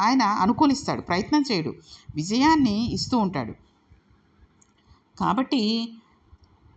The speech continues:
ఎంతో జాగ్రత్తగా మనం ప్రణాళికాబద్ధంగా అడుగులు వేసి కదలిక ప్రారంభం చేసి ప్రయత్నం చేస్తే తప్పకుండా ఏదో ఒక విషయంలో భగవంతుని అనుగ్రహం చేత తప్పకుండా విజయాన్ని సాధించి తీరుతాం. అయితే పురుష ప్రయత్నం ఒక్కటే విజయానికి కారణం కాదు.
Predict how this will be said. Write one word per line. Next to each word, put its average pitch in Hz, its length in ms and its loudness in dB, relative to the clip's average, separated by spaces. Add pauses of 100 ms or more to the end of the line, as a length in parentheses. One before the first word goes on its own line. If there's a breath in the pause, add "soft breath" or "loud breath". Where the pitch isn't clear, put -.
(120)
ఎంతో 196 560 0
జాగ్రత్తగా 262 680 0
మనం 254 220 2
ప్రణాళికాబద్ధంగా 240 1000 0
అడుగులు 226 320 0
వేసి 226 320 -4
కదలిక 226 420 -2
ప్రారంభం 214 460 -2
చేసి 214 280 -6
ప్రయత్నం 185 560 -4
చేస్తే 190 520 -2 (560 loud breath)
తప్పకుండా 247 800 2 (640)
ఏదో 190 340 2
ఒక 320 260 2
విషయంలో 208 480 -2
భగవంతుని 202 500 -4
అనుగ్రహం 180 520 -4
చేత 202 140 -4
తప్పకుండా 180 600 -4 (340 loud breath)
విజయాన్ని 208 360 -2
సాధించి 180 480 -4
తీరుతాం. 160 360 -4 (400 soft breath)
అయితే 196 420 -2
పురుష 190 380 -4
ప్రయత్నం 269 520 0
ఒక్కటే 247 360 -2
విజయానికి 240 480 -2
కారణం 190 400 0
కాదు. 127 320 -4